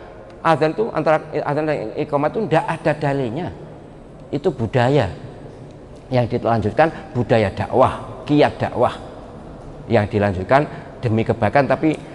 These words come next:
harus ada modifikasi supaya tidak ada efek mengganggu.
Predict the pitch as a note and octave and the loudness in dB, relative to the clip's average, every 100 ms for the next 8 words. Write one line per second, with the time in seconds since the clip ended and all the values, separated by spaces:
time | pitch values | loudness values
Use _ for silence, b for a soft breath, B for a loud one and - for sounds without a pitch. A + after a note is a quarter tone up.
0 | - A2+ B2 - B2+ - D3 C#3+ C3+ C3 | -2 2 4 4 -2 2 4 4 2 0
1 | A2+ C3+ B2 A2+ - E3 G#3+ - - C#3 | -4 0 2 0 2 2 2 -6 -4 -2
2 | A#2+ B2+ D3 C#3 - A#2 A#2 G#2 B2 A2 | 2 4 4 0 -2 -2 -2 -2 -2 -2
3 | G#2 C3+ A#2 G#2 F#2 F2 F#2+ | -4 -4 -2 -4 -4 -4 -6